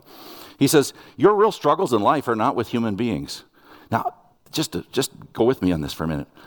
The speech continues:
That's an amazing statement for him to make. Because if you know anything about this guy's biography, you, you, you wanna go, "Huh? Really? You had all kinds of struggles, Paul,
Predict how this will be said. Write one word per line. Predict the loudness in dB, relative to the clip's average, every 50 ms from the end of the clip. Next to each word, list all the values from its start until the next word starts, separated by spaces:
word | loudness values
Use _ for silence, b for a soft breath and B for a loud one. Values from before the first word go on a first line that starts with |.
| B B
That's | -2 -2 -2 -2
an | -2 -2
amazing | -2 -2 -2 -2 -2 -2 -2 -4 -6 -6 -6
statement | -8 -6 -8 -10 -12 -12 -14 -16 -14
for | -14 -10
him | -8 -6 -6 -4
to | -4
make. | -4 -4 -4 -6 -8 -14 B B B B B B B B B B B -2
Because | 0 0 2 2
if | 2 4
you | 4 6
know | 6 6 4
anything | 4 2 2 2 2
about | 2 0 0 0
this | -2 -4 -2
guy's | 0 0 0 0 -2
biography, | -2 -2 -2 0 0 0 -2 -2 -4 -8 -12 -10 -10 -10 -10 -14 b b b b b b b b b b -6
you, | -4 -4 -4 -4
you, | -6 -10 -8
you | -2 0 2
wanna | 4 4 4 2 0
go, | 0 -2 -4
"Huh? | -4 -6 -4 -2 0 0 0 0 -2 -4 -8 -14 _ _ -12
Really? | -6 -2 0 0 2 0 0 -2 -4 -6 b b b b b b b b b b b
You | -2 2 4
had | 4 4 4
all | 4 2
kinds | 0 0 -2 0 0 -2
of | -2
struggles, | 0 0 0 0 -2 -4 -10
Paul, | -8 -8 -6 -6 -6 -6 -10 -12